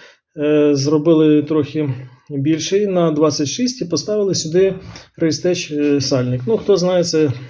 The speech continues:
не більш коштовний, але не більш надійний сальник.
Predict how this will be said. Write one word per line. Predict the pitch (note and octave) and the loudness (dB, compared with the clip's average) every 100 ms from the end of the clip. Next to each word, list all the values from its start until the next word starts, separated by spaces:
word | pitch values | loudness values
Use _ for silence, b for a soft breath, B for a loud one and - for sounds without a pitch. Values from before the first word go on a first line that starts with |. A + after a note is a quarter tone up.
| B | B
не | D#3 D3 D#3 | -8 -2 2
більш | D3+ - | 2 0
коштовний, | E3 - G#3+ G3 E3+ D#3+ | -2 2 2 4 0 -2
але | D3+ E3 | -2 0
не | D#3 | -2
більш | C#3 D3+ D3 - | 0 -2 -2 -8
надійний | D3 C#3 C#3+ D3+ D3+ C#3 | -6 -4 -4 -2 -2 -2
сальник. | - B2+ B2 B2+ | -2 -4 -6 -8